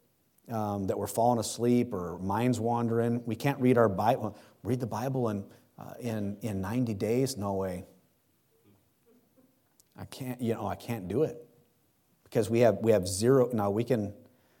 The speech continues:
you can't sit and read your Bible for an hour, but you can, you can watch three-hour movies. Okay?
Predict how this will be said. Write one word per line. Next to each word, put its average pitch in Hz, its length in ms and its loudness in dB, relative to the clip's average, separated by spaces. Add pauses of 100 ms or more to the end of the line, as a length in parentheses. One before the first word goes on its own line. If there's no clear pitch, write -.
(340)
you 120 140 2
can't 135 240 2
sit 143 200 4
and - 60 -4
read 120 180 4
your 110 120 2
Bible 107 520 0
for 120 140 -6
an 113 60 -2
hour, 110 220 2
but 101 220 -4
you 104 100 -4
can, 101 280 -4 (140)
you 98 160 -4
can 101 160 -6
watch 101 320 -4 (380)
three-hour 107 340 0
movies. 95 500 -2 (1300)
Okay? 95 340 -6